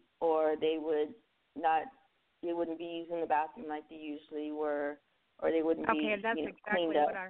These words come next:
Speaker 2: heard.
Speaker 1: Yeah,
Speaker 2: That, that's
Speaker 1: and,
Speaker 2: exactly
Speaker 1: and
Speaker 2: what
Speaker 1: especially
Speaker 2: someone
Speaker 1: when they
Speaker 2: had
Speaker 1: have their
Speaker 2: told me.
Speaker 1: routines and their family around them usual, on a usual basis,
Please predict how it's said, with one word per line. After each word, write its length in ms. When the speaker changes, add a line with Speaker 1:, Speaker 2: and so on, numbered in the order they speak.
Speaker 2:
heard. 160
Speaker 1:
Yeah, 300
Speaker 2:
That, 200
that's 180
Speaker 1:
and, 200
Speaker 2:
exactly 120
Speaker 1:
and 140
Speaker 2:
what 80
Speaker 1:
especially 480
Speaker 2:
someone 180
Speaker 1:
when 20
they 140
Speaker 2:
had 140
Speaker 1:
have 60
their 100
Speaker 2:
told 160
me. 80
Speaker 1:
routines 480
and 120
their 200
family 380
around 420
them 320
usual, 420
on 160
a 60
usual 340
basis, 520